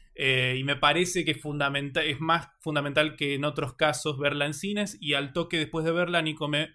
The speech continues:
confirmó que le encantó también, así que nos encantó a todos.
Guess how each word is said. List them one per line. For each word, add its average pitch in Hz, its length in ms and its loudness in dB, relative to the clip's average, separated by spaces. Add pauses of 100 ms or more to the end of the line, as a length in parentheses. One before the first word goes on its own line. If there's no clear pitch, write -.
(140)
confirmó 175 580 -4
que 143 120 -4
le 139 100 -4
encantó 131 340 -4
también, 160 420 -2
así - 140 -12
que 190 60 -6
nos 147 140 -2
encantó 135 260 -2
a 156 80 -2
todos. 180 480 -2